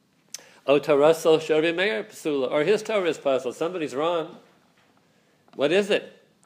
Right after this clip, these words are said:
So what does it mean when the Chachamim say that Rebbe Meir's Torah was written kosnos or with an aleph?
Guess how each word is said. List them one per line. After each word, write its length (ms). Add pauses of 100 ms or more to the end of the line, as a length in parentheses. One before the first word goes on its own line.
So 200
what 140
does 180
it 140
mean 540
when 140
the 100
Chachamim 640
say 580 (420)
that 140
Rebbe 260
Meir's 500
Torah 420
was 240
written 380
kosnos 800
or 240
with 240
an 80
aleph? 520